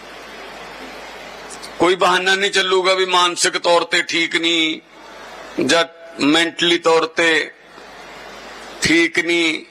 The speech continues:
ਆ ਇਹੋ ਜਿਹਾ ਬਹਾਨਾ ਜਿਹਾ ਕਰਕੇ ਉਹਨੂੰ ਬਰੀ ਕਰ ਦਿੰਦੇ ਆ, ਦੋ ਤਿੰਨ ਸਾਲ ਦੀ ਸਜ਼ਾ ਹੈ, ਉਹ ਬਾਹਰ ਆ ਜਾਂਦਾ। ਸੋ ਸਾਡੇ ਕੋਲੇ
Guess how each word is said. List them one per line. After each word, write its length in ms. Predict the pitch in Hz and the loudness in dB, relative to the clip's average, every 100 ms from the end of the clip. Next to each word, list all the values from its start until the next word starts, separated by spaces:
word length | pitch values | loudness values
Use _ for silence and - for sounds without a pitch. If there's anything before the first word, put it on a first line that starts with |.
| - | -2
ਆ 260 | - 170 | 2 4
ਇਹੋ 180 | 170 160 | 6 4
ਜਿਹਾ 140 | 165 165 | 2 2
ਬਹਾਨਾ 340 | 180 165 160 | 2 2 2
ਜਿਹਾ 120 | 160 | 0
ਕਰਕੇ 460 | 156 185 - - 165 | 0 -2 -4 0 0
ਉਹਨੂੰ 280 | 156 156 143 | 2 0 0
ਬਰੀ 200 | 147 151 | 0 2
ਕਰ 220 | 156 151 | 2 2
ਦਿੰਦੇ 300 | 151 156 151 | 2 2 2
ਆ, 60 | 151 | 2
ਦੋ 180 | 147 | 0
ਤਿੰਨ 180 | 147 151 147 | 0 -2 0
ਸਾਲ 200 | 147 147 | 2 2
ਦੀ 100 | 143 | 0
ਸਜ਼ਾ 400 | 135 131 139 143 | 0 2 4 4
ਹੈ, 100 | 143 - - - - - - - - | 2 -2 -12 -18 -18 -18 -18 -10 -2
ਉਹ 120 | 139 | 0
ਬਾਹਰ 280 | 135 147 151 | 4 4 4
ਆ 100 | 143 | 2
ਜਾਂਦਾ। 360 | 139 135 127 127 - - - - - - - - - - - - - - - - - - - - - - - - - | -2 -4 -6 -10 -14 -20 -20 -20 -20 -18 -18 -18 -18 -16 -16 -16 -16 -16 -16 -16 -16 -16 -16 -16 -16 -16 -14 -14 -4
ਸੋ 120 | 156 | 0
ਸਾਡੇ 300 | 151 165 190 | 2 2 2
ਕੋਲੇ 560 | - 196 202 196 170 | 2 4 4 2 -2